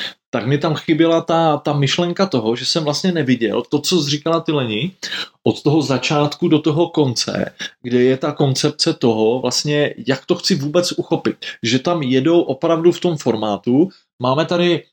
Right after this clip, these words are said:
strašně moc super věcí, od robotů, prostě toho. A teď si s tím jakoby v úzovkách jenom hrajeme, ale přišlo mi, že to je, eh, jako navenek to vypadá pěkně, ale nemá to tam prostě to od A do Z. Eh, Vojto?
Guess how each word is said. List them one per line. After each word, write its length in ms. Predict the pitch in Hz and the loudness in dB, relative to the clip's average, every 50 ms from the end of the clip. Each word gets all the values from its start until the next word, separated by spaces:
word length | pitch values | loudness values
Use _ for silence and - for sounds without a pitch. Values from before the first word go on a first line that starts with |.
| _ - | _ -4
strašně 520 | - - - - - 143 143 - - 190 185 | -2 -2 0 2 0 0 0 0 0 2 2
moc 160 | 202 190 - | 2 2 2
super 260 | - 175 151 - 208 214 | 0 -2 0 2 2 2
věcí, 440 | 170 127 - - - - 104 143 - - | 2 2 0 -2 -4 -4 -6 -10 -8 -4
od 140 | - 127 147 | -4 0 2
robotů, 640 | 175 175 147 151 147 147 - 165 156 147 147 151 143 - | 2 2 2 2 0 0 0 0 2 4 2 2 0 -2
prostě 280 | 139 131 - - 165 | -6 -6 -2 -2 -2
toho. 440 | 156 - 120 101 - 104 - - - - - - - - - - - - _ - | 0 0 0 0 2 0 0 0 -2 -10 -10 -8 -6 -6 -6 -6 -8 -10 _ -6
A 60 | - | -6
teď 200 | 113 - 151 147 | -2 0 0 0
si 140 | - - 196 | 0 2 0
s 100 | 185 - | 0 -2
tím 140 | - 202 196 | -2 0 0
jakoby 280 | 196 185 - 185 185 196 | 0 0 0 0 0 2
v 100 | 180 170 | 2 0
úzovkách 480 | 175 160 185 190 190 - 202 196 196 | 0 0 0 -2 0 0 0 2 2
jenom 320 | 180 170 165 165 175 185 180 | 2 2 0 0 0 0 0
hrajeme, 500 | 175 170 175 175 175 175 175 139 107 - - _ | 2 2 2 2 2 2 2 0 -4 -8 -10 _
ale 220 | - 110 107 110 107 | -2 0 2 2 2
přišlo 380 | - - - - - - 175 | 0 -4 -6 -4 0 0 0
mi, 140 | 175 185 196 | 2 2 2
že 120 | 175 175 175 | 2 0 -2
to 160 | 180 - 175 | 0 0 0
je, 320 | 175 175 175 175 175 175 - _ _ _ _ _ - - | 2 4 2 2 0 -2 -6 _ _ _ _ _ -4 -2
eh, 340 | 135 147 147 143 135 139 147 | 0 2 2 2 2 2 0
jako 180 | 147 143 180 175 | 0 -2 -2 0
navenek 360 | 170 160 170 175 175 175 175 | 0 2 2 2 0 0 0
to 80 | - | 0
vypadá 320 | 170 175 - 175 175 175 175 | 0 0 2 2 2 2 0
pěkně, 480 | 175 170 - - - 151 131 127 123 - - | 0 -2 -4 -2 -2 -4 -4 -4 -4 -6 -2
ale 220 | 127 131 131 131 | -2 0 0 0
nemá 280 | 135 143 147 147 147 143 | -2 -2 -2 -2 -2 0
to 140 | - 160 | -2 -4
tam 280 | - - 151 143 147 151 | -2 -2 -2 -2 -2 -2
prostě 360 | - 151 135 - - 156 147 | -4 -4 -4 -2 -2 -2 -2
to 180 | 147 - 143 - - | 0 0 -2 -2 0
od 180 | 135 123 - - | -2 -2 -2 -2
A 140 | 127 131 131 | 0 0 2
do 120 | 135 139 | 2 0
Z. 220 | 117 117 104 98 - - - | 0 0 -2 -4 -4 -10 -4
Eh, 180 | 110 113 110 110 | -2 0 2 2
Vojto? 340 | 110 123 123 - 139 139 | 2 2 2 2 0 -2